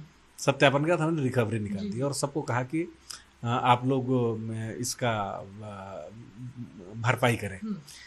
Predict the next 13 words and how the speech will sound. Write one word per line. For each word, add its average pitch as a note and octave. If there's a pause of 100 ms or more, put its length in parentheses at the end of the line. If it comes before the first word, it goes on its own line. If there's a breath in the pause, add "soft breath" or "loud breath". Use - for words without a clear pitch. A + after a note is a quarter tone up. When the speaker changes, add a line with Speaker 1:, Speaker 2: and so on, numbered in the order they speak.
(200 loud breath)
Speaker 1:
अब F#3+
उसी F#3+
डेटा F3
को F#3+
देख F3+
करके F3+
लोग F3+
मारे F3
कि, E3
लगा E3
कि E3+
हम, E3
अ, C3+